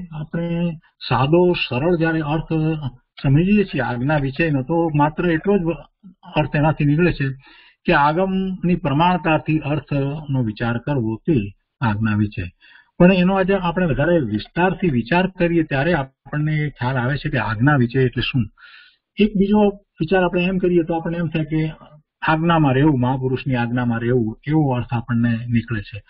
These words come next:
પણ એનો જરાક વધારે સૂક્ષ્મતાથી આજે આપણે વિચાર કરવાના છીએ. તો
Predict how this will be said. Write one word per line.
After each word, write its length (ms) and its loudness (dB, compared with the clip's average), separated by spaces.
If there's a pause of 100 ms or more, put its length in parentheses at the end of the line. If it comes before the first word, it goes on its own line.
(200)
પણ 80 2
એનો 180 4
જરાક 280 2
વધારે 260 0
સૂક્ષ્મતાથી 640 -4
આજે 180 -4
આપણે 220 -8
વિચાર 240 -8 (100)
કરવાના 340 -4
છીએ. 240 -4 (840)
તો 280 4